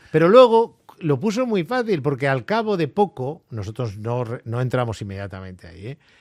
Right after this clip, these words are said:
Pero hubo un momento en que te das cuenta que está negociando. Que es que dice, "Bueno, he dicho cincuenta, vale, aceptaré treinta",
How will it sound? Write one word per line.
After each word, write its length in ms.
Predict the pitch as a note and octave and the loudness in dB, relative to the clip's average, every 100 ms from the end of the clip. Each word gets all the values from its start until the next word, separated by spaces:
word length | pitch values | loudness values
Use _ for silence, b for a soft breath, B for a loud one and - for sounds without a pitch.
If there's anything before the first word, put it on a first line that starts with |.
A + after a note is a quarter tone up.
| b | b
Pero 240 | - C3 E3+ | -4 -2 0
hubo 180 | G#3+ B3 | 0 0
un 60 | |
momento 360 | C4 C4 B3+ B3 | 0 0 -2 -2
en 120 | A#3+ | -2
que 160 | - D3 | -2 -8
te 180 | - G#2 | -8 -10
das 200 | C#3+ D3+ | -10 -8
cuenta 360 | - G3 D#3+ F#3+ | -6 -6 -6 -8
que 100 | G#2+ | -10
está 240 | - E3+ | -12 -10
negociando. 600 | F#3+ E3+ G2+ F3 F3+ F#2+ _ b b _ | -8 -8 -6 -6 -6 -8 _ b b _
Que 120 | C#3 | -6
es 100 | C#3+ | -6
que 200 | - F3+ | -4 -4
dice, 240 | D3 B2 C#3 | -4 -6 -6
"Bueno, 420 | G3 G3+ A#2+ F2+ _ B B B | -4 -4 -6 -12 _ B B B
he 80 | F3+ | -4
dicho 460 | A3+ - A3+ A3 F#3 | -4 -4 0 0 0
cincuenta, 920 | G3+ F#3+ F3+ A3+ A3+ G#3 A3 A3+ A3+ _ _ _ _ | -2 -6 -2 -2 -2 -4 -2 0 -4 _ _ _ _
vale, 460 | D3+ D#3+ D3 A2 G2+ | -4 2 2 0 -10
aceptaré 520 | A#2 E3 B2+ D3 F#3 | -10 -8 -4 -4 -4
treinta", 580 | D3+ B2 F#2+ F#2+ F2 D#2 | -4 -6 -8 -12 -16 -18